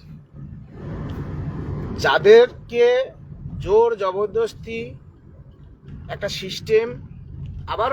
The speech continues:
পরীক্ষায় বসাচ্ছেন। এখন সুপ্রিম কোর্টে রিভিউ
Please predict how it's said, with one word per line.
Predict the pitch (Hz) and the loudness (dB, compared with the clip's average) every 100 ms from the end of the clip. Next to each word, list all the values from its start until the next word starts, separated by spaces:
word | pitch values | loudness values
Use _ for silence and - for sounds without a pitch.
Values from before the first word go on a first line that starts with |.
| 269 | 0
পরীক্ষায় | 214 202 - 190 | -4 -4 -4 -4
বসাচ্ছেন। | 143 143 123 - 113 - - - - - - - - - - 104 - - - - - - - - - - - - - 160 | -4 -6 -10 -14 -18 -18 -20 -20 -20 -18 -14 -12 -10 -10 -4 -4 -4 -6 -6 -6 -6 -8 -10 -14 -12 -12 -12 -16 -2 2
এখন | 165 214 247 - | 6 8 8 6
সুপ্রিম | 190 - 220 220 - | -2 -2 -2 0 6
কোর্টে | 226 - 240 247 254 - _ _ _ _ _ - - - 131 | 6 8 6 6 2 -4 _ _ _ _ _ -18 -14 -2 2
রিভিউ | 165 185 208 | 2 4 2